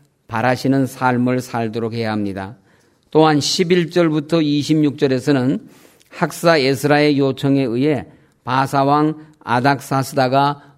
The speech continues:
조서를 내려 포로 귀환 허가와 귀환에 필요한 재정 지원,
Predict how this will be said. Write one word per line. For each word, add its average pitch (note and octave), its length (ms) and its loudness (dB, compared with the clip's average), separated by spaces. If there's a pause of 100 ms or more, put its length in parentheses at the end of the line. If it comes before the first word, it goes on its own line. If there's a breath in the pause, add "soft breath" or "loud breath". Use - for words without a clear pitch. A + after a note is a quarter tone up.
조서를 D#3 600 2
내려 A#2+ 420 -2 (380 soft breath)
포로 D3+ 320 2
귀환 D3 300 2
허가와 C#3+ 680 2 (260 loud breath)
귀환에 C#3 380 2
필요한 C#3 520 -2
재정 C#3 380 0
지원, A#2 320 -4